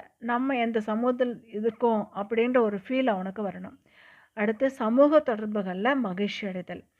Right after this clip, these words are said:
இதுக்கு வந்து எப்படி அப்படின்னா, சமூக தொடர்புகள்ல மகிழ்ச்சி அடையுதுன்னா நம்ம இன்வால்வ்மெண்ட் ஆகணும். சொசைட்டியை மாத்துற விஷயங்கள்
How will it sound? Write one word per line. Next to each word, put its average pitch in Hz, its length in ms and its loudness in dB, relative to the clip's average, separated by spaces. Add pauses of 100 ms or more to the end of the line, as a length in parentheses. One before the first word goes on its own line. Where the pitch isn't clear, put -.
(400)
இதுக்கு 285 320 4
வந்து 254 300 0
எப்படி 220 360 2
அப்படின்னா, 208 440 0 (360)
சமூக 240 600 0
தொடர்புகள்ல 247 560 2
மகிழ்ச்சி 220 400 -2
அடையுதுன்னா 214 420 -2
நம்ம 240 320 0 (140)
இன்வால்வ்மெண்ட் 254 640 2
ஆகணும். 180 320 -8 (500)
சொசைட்டியை 262 640 2 (100)
மாத்துற 220 440 -2 (420)
விஷயங்கள் 208 560 -2